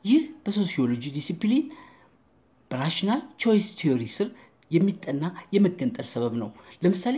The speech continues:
ብዙ የተፈጥሮ ሀብትን በክልሉ አቅፎ የያዘ ብሔር ምንም ጭቆና በሌለበት ሁኔታ የተፈጥሮ ሀብቱን በብቸኝነት ለመጠቀም ካለው የስስታምነት ባህሪ ሂውማን ግሪድነስ ተንደርድሮ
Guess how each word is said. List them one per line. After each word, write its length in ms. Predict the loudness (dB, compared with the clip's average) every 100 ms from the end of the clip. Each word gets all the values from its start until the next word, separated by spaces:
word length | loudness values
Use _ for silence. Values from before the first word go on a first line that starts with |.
| -4
ብዙ 160 | -2 2
የተፈጥሮ 400 | 2 0 -6 -6
ሀብትን 360 | -8 -10 -4 -4 -4 -12 _ _ _ -14
በክልሉ 320 | 0 2 4
አቅፎ 240 | 4 2 0 0
የያዘ 320 | 2 2 0 -4
ብሔር 260 | -2 -2 -2 -6 4
ምንም 220 | 6 8
ጭቆና 300 | 4 -2 -2 2
በሌለበት 500 | 4 2 0 -4 -6
ሁኔታ 240 | -4 -2 -2 -4 -4
የተፈጥሮ 400 | -4 -2 -2 -2
ሀብቱን 320 | -4 -4 -10 -10 -6
በብቸኝነት 600 | -2 -2 2 2 2 0
ለመጠቀም 540 | -2 -2 -4 -10 -8
ካለው 360 | -6 -6 -2 -2 -2 -12 -8
የስስታምነት 880 | -6 -4 -4 -2 2 2 2 0 -4 -10 -8 -2
ባህሪ 280 | 0 0 0 -2 -8 -20 2
ሂውማን 300 | 6 6 6
ግሪድነስ 580 | 2 -4 0 2 2 0 -10 -16 2
ተንደርድሮ 520 | 4 6 2 0